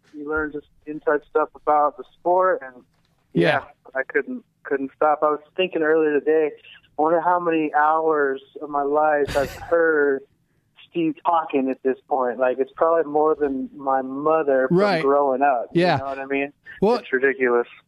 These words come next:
Speaker 2: Yeah, that's, that's funny 'cause that's one of the questions that I, I have in my notes that I, questions I'm starting to ask guests. And, like, one of the questions was how, how does Pulp M X, um,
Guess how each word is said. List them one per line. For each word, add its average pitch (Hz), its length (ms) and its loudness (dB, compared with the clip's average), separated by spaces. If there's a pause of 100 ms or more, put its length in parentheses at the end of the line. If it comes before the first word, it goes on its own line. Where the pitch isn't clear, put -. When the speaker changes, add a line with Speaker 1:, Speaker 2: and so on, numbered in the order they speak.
(100)
Speaker 2:
Yeah, 202 200 2
that's, 220 160 0
that's 220 180 0
funny 269 240 2
'cause 190 120 0
that's 208 140 0
one 339 120 4
of 330 60 2
the 240 80 2
questions 190 600 0
that 165 180 2
I, 151 380 2
I 156 100 2
have 220 220 2
in 190 80 2
my 170 180 4
notes 160 400 2
that 156 140 2
I, 165 240 2
questions 170 340 2
I'm 165 60 2
starting 165 220 0
to 160 60 0
ask 147 220 2
guests. 143 460 0 (400)
And, 151 180 2
like, 147 140 0
one 202 160 2
of 262 80 2
the 220 80 0
questions 170 460 2
was 151 160 2
how, 170 300 2
how 180 240 2
does 185 160 0
Pulp 175 260 0
M 156 160 2
X, 156 380 0 (440)
um, 143 540 0